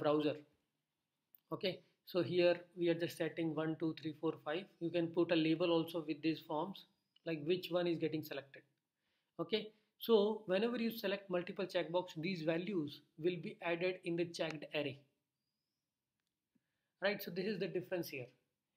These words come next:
In the input type radio, we were selecting only one value,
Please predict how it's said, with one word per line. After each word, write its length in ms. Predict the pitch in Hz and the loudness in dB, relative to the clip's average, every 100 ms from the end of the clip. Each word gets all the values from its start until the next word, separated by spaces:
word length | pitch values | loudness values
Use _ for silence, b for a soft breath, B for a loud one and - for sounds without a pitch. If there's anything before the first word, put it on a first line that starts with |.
| - | -6
In 100 | 170 | -2
the 100 | 175 | 0
input 320 | 170 170 202 | -2 -4 -4
type 220 | 196 190 160 | 0 0 2
radio, 300 | 180 196 175 | 0 0 -2
we 80 | |
were 160 | 175 170 | -2 -4
selecting 380 | 170 165 - 160 | -4 -4 -4 -4
only 220 | 151 151 | -4 -4
one 220 | 151 180 | -6 -4
value, 300 | 175 160 185 | -2 -4 -6